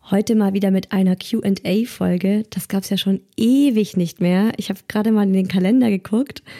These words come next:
wann ich das zum letzten Mal gemacht habe. Wow, einfach in diesem Jahr noch kein einziges Mal.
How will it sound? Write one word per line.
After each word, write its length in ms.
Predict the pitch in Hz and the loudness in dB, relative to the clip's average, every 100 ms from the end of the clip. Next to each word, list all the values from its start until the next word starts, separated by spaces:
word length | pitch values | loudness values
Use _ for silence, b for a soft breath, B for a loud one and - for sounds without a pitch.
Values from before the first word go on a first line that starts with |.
| B B - | B B -4
wann 160 | 208 | 0
ich 120 | 220 | 0
das 220 | - 180 - | 0 -4 -2
zum 140 | 190 | 0
letzten 340 | 190 208 - | 0 -2 0
Mal 140 | 190 180 | 2 2
gemacht 380 | 175 202 - 196 | 2 0 0 0
habe. 260 | 190 208 B B B _ | 0 -2 B B B _
Wow, 500 | 196 190 202 170 170 - | -2 0 2 2 0 0
einfach 460 | 185 185 185 180 - - | -2 0 -4 -4 -6 -2
in 140 | 185 | 0
diesem 280 | 190 208 208 | 0 0 0
Jahr 240 | 185 185 | 2 2
noch 200 | 180 170 | 0 -2
kein 260 | - 175 - | -4 -4 0
einziges 500 | 202 233 185 180 - | -2 -2 -4 -4 -2
Mal. 360 | 180 170 202 | 0 2 0